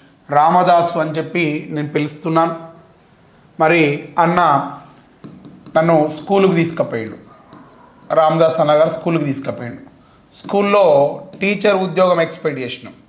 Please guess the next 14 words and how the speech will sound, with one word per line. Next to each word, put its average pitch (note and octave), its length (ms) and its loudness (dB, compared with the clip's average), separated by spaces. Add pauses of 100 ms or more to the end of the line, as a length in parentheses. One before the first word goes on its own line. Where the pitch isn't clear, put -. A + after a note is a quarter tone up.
(800)
స్కూల్లో G3 400 -2
టీచర్ F#3+ 380 -2
ఉద్యోగం C#3+ 500 -2
రాలేదు. D3 560 2 (920)
కాలేజీకి F#3 520 2
పోయినాం. C#3 500 -2 (960)
కాలేజీలో G3+ 680 2 (1040)
ఒక E3 180 -6
గెస్ట్ G3+ 240 -2
ఫ్యాకల్టీ G3+ 580 2
అడిగినాం. C#3 380 -2 (1400)
గెస్ట్ F3+ 340 -4
ఫ్యాకల్టీ G3+ 640 2
కూడా F#3 560 2